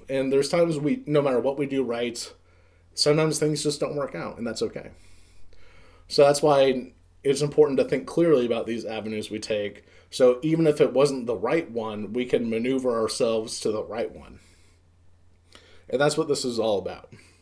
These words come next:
Let's say your goal is to, you know, the outcome that you want is to walk to the gym and then use the back machine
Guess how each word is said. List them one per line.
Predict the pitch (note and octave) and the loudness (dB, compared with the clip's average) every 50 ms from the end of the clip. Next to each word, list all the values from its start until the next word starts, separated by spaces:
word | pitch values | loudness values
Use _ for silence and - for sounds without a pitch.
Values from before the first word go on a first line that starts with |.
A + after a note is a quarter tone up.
| _ _ _ _ _ _ _ _ _ _ _ _ - - - - - - - - - - - - - - - - - - | _ _ _ _ _ _ _ _ _ _ _ _ -20 -20 -20 -20 -14 -4 -2 0 0 2 2 0 0 -2 -4 -8 -2 2
Let's | C3+ F#3 G#3+ - - | 4 4 4 4 2
say | - - F#3+ F#3 F3 E3+ E3+ E3 | 2 4 4 6 6 6 6 4
your | C#3+ B2+ C3+ D3 D3+ D3 | 2 4 4 4 4 6
goal | C#3+ C3+ C3+ C3 C#3 C3+ B2+ B2+ | 4 4 4 4 4 2 0 0
is | B2+ B2+ B2 A#2 A#2 - - | 0 -2 -2 -2 -4 -6 -6
to, | - - B2 A#2+ A#2 A#2 A2+ A2 G#2 G2+ G2+ - _ _ _ _ - | -4 0 0 0 2 0 0 0 -2 -2 -6 -10 _ _ _ _ -6
you | B2+ C#3+ C3+ | -2 0 0
know, | A#2+ A#2 | 0 0
the | G#2+ B2+ A#2 - - | 0 -2 -2 -2 -2
outcome | D#3 - - - E3+ D3+ | -2 -2 -2 -2 -2 -2
that | C#3+ B2+ - | -2 -2 -2
you | B2+ A#2+ | -2 -2
want | A#2+ A#2+ A#2 A#2 G#2+ - | -2 -4 -4 -6 -6 -4
is | A2 A#2 A#2 A2 - | -2 -2 -2 -4 -6
to | - A#2 G#2+ | -6 -6 -6
walk | G2 F#2 F#2 G2 G2+ B2+ D#3 E3 - - | -6 -8 -6 -4 -2 -2 -2 -4 -6 -8
to | - - E3 | -2 0 0
the | E3 E3 E3+ | 0 0 0
gym | D3 A#2+ G2+ F2 F2+ G#2 - - - _ _ _ _ _ _ _ _ _ _ _ _ _ _ _ _ _ _ _ _ _ _ _ _ - | -2 0 -2 -2 -2 -6 -10 -14 -20 _ _ _ _ _ _ _ _ _ _ _ _ _ _ _ _ _ _ _ _ _ _ _ _ -6
and | B2 C3+ B2+ | -4 0 2
then | C3 B2+ A#2+ A2+ | 0 0 0 0
use | G#2+ A2+ B2+ C3+ C3+ A2+ G#2+ | -2 -2 -2 -2 -2 -4 -6
the | A#2 G#2+ | -4 -4
back | A#2 A#2 A#2 - - | -2 -2 -4 -4 -6
machine | A#2+ A#2+ - - - A#2+ A#2 A2+ A2 A2 A2+ A2 | -8 -8 -8 -6 -6 -4 -4 -4 -4 -6 -8 -10